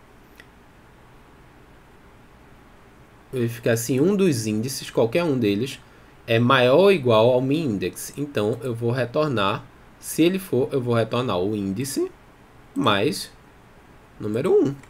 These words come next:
É isso. Não era isso que tinha antes? O que é que eu tô fazendo errado? Foi. Oxi. Bizarro. Mas beleza.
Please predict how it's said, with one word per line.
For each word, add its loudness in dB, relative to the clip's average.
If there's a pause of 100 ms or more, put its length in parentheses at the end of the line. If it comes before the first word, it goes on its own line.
É 2
isso. 2 (100)
Não -4
era 4
isso -2
que -6
tinha -4
antes? -6 (340)
O -14
que 0
é 2
que -2
eu -2
tô -4
fazendo -2
errado? -6 (1400)
Foi. 4 (640)
Oxi. -4 (760)
Bizarro. -2 (720)
Mas -10
beleza. 0